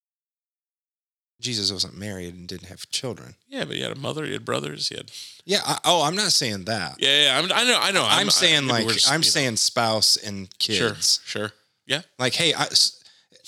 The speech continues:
Speaker 1: I,
Speaker 2: Yeah, and
Speaker 1: that,
Speaker 2: hey,
Speaker 1: that
Speaker 2: Paul, Paul was even clear, right? "Hey, there's a reason I haven't gotten married." <laughs>
Speaker 1: Right, right.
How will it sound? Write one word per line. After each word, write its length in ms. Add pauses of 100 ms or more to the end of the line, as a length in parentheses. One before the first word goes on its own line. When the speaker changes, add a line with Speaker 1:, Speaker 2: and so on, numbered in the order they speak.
(220)
Speaker 1:
I, 120 (220)
Speaker 2:
Yeah, 200
and 100
Speaker 1:
that, 140
Speaker 2:
hey, 40
Speaker 1:
that 200
Speaker 2:
Paul, 260
Paul 300
was 120
even 160
clear, 260
right? 240
"Hey, 140
there's 220
a 80
reason 840 (560)
I 120
haven't 440 (920)
gotten 220
married." 380 (200)
<laughs> 100 (1300)
Speaker 1:
Right, 460
right. 300